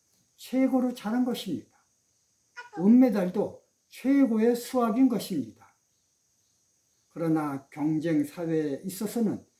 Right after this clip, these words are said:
금메달에 의해 패배한 자들에 불과한 것입니다. 들러리에 불과한 것입니다. 강한 자가 승리하고 약한 자는,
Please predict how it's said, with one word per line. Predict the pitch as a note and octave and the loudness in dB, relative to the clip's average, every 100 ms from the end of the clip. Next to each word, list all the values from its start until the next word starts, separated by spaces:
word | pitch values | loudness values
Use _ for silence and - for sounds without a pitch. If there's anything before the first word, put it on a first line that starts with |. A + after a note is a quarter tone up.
| _ _ _ | _ _ _
금메달에 | D#3 D#3 D3+ C#3+ C3+ C#3 C3+ C3+ | -6 -4 -2 -4 -6 -6 -6 -4
의해 | D#3 E3 D#3 - | -2 0 -2 -4
패배한 | G3 F#3+ F#3+ F#3+ F#3+ | -8 -6 -2 -2 -2
자들에 | F3 E3+ F#3+ F#3+ | -4 -4 -4 -4
불과한 | G3+ G#3+ G3 A3+ | -8 -8 -4 -4
것입니다. | A#3 - B3 A#3+ G#3+ - _ _ _ _ _ _ _ | -4 -6 -6 -6 -10 -18 _ _ _ _ _ _ _
들러리에 | D3 C#3+ C#3 C3+ D#3+ E3+ D#3+ | -4 -2 -2 0 0 0 -4
불과한 | - F3 G3+ A3 | -10 -12 -8 -8
것입니다. | G3+ - - F#2 _ _ _ _ _ _ _ _ _ _ _ _ | -10 -16 -20 -20 _ _ _ _ _ _ _ _ _ _ _ _
강한 | F3 F#3+ G#3 | 0 2 4
자가 | G3+ G3 F#3+ | 4 2 2
승리하고 | - G3+ G3+ F#3+ F#3 F#3+ | 0 0 2 2 2 0
약한 | F3 - F#3 | -2 -4 -4
자는, | F3+ F3 F3+ D3 | -2 -2 -2 -4